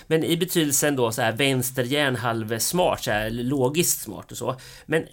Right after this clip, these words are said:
kan man vara, eh, en, en framgångsrik kvantfysiker även om man är så kallad normalbegåvad och istället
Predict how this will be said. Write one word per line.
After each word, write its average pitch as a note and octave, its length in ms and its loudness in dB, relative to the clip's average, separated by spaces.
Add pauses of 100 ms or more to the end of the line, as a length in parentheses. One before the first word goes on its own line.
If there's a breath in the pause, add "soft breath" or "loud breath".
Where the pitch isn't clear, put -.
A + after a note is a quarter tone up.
(500)
kan A#3+ 360 6
man C4+ 160 6
vara, B2 640 6
eh, B2 80 -4 (240)
en, C#3 120 -6 (460)
en - 80 -10
framgångsrik A#2 680 -2 (180)
kvantfysiker B2 800 -4
även D3 340 2
om G3 100 0
man G3 180 0
är B2 300 2 (840 soft breath)
så - 240 -6
kallad C3 200 2
normalbegåvad D#3 720 4
och E3 60 0
istället D3 320 0